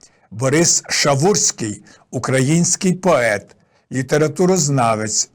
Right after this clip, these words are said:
редактор, член Національної спілки письменників України,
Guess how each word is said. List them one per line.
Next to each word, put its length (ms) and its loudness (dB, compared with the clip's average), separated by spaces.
редактор, 840 -2
член 380 0
Національної 680 -2
спілки 640 -4
письменників 840 -2
України, 640 -8